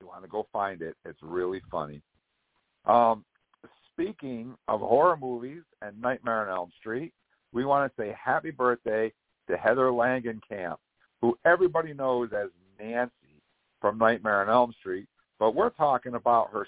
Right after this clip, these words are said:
Star Trek role. She kinda did a Mick Fleetwood on us, and she played the role of Mato, an alien Starfleet security officer in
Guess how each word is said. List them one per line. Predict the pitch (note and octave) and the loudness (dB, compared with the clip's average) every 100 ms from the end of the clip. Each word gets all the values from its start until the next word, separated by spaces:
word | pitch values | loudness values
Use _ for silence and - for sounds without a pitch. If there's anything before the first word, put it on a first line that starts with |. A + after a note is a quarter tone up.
| - | -6
Star | - F3+ G3 | 0 2 2
Trek | - G2 F2 | 0 0 -2
role. | F#2 F2+ E2+ F#2 - _ _ _ | -2 -2 0 0 -4 _ _ _
She | D3+ | -4
kinda | E3+ F3 D#3+ D3+ B2 _ | 2 2 2 0 -2 _
did | C3+ C#3+ | 0 4
a | C3 A#2+ | 4 2
Mick | D3+ F3+ _ | -2 -4 _
Fleetwood | D#3 G3+ G#3+ A#2+ G#2+ F#2+ | 0 0 2 4 4 4
on | - F2+ F2 | 0 0 0
us, | E2 F#2 - _ _ _ _ | -2 -6 -8 _ _ _ _
and | - A2+ A2+ | 2 4 4
she | C3+ | -2
played | B2+ C#3+ C#3 | -2 0 2
the | B2+ | 4
role | A#2+ A#2+ A#2+ B2 A#2+ - | 6 6 6 6 2 -2
of | A2 F#2 G2 | -4 -4 -10
Mato, | A#2+ F#3 _ A2+ F#2+ D#2+ C#2 _ _ - | -6 -6 _ -4 -2 -4 -10 _ _ -16
an | G2 D2+ | -14 -6
alien | B2 D#3 D#3 C#3+ - | -4 -4 -6 -6 2
Starfleet | D3 D3 D3 D3+ | 4 4 -4 -14
security | - - D3+ D3+ C3 | -16 -10 -6 -4 -2
officer | A2 - F#2 A2+ | -4 -6 -10 -10
in | - G2 | -10 -14